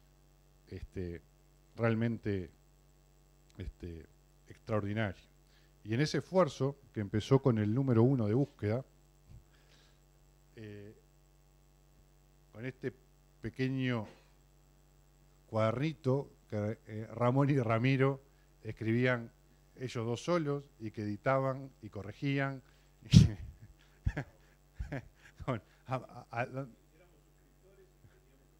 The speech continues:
<laughs> y hasta suscriptores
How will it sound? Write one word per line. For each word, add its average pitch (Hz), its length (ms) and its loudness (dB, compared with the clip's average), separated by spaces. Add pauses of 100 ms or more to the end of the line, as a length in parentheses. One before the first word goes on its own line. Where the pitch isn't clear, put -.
(1300)
<laughs> - 960 -16
y 123 80 -4
hasta 123 220 -4
suscriptores 123 840 0